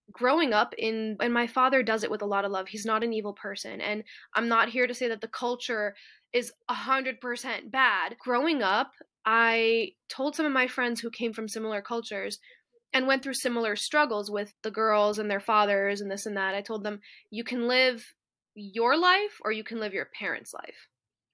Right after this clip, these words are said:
That's your choice." If we, if I lived in the Middle East, it might not be my choice as much. But I live here in the U S A and I wanted to not take that for granted. So for me, it was like my father would just project all his beliefs onto me and he thought he was doing the right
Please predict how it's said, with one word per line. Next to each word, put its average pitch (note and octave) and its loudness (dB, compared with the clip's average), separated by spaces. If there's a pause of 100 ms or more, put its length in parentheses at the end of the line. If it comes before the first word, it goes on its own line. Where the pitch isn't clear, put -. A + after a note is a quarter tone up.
(380)
That's G3+ 0
your G3+ -4
choice." - -8
If A3+ -8
we, A#3 -4
if B3 -6
I A3+ 4
lived D4 0
in C#4+ 2
the A#3+ -2
Middle G3+ -4
East, G3 -8
it A3+ -4
might A3+ -2
not F3+ -4
be G3 -12
my D3 -10
choice - -16
as - -18
much. - -18 (320)
But A#3 0
I A#3 2
live A#3 -4
here A3+ -6
in A3+ -14
the A3+ -10
U G#3 -4
S G#3 -6
A E3 -4
and F#3 -4
I G3+ -2
wanted G#3+ -2
to A3+ -8
not G3+ 0
take A3+ -6
that - -2
for A#3+ -4
granted. A#3+ 0
So A3+ 2
for A3+ -6
me, D#4 0
it A#3+ -2
was G#3 -4
like G3 -4
my G3+ -4
father G#3+ 0
would G#3 -2
just G3+ -6
project G#3 -2
all G3+ 0
his G#3 -6
beliefs G#3+ -4
onto G3+ -6
me G3 -4
and G#3+ -4
he A3+ -4
thought A3+ 2
he C4 0
was D4+ 0
doing D4 0
the A#3 0
right G3+ 0